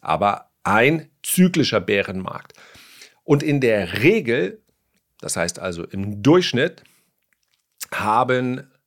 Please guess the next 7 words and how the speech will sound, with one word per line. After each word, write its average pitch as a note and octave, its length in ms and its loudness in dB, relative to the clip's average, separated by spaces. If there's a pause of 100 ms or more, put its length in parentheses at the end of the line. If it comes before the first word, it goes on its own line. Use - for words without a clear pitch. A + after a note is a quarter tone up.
(240)
zyklische A3 480 0
Bärenmärkte A#2+ 920 -2 (360)
ein B2 240 -2
Abwärtspotenzial B2 1300 0
von A2+ 460 -2
dreißig C#3+ 600 0
Prozent. - 540 -6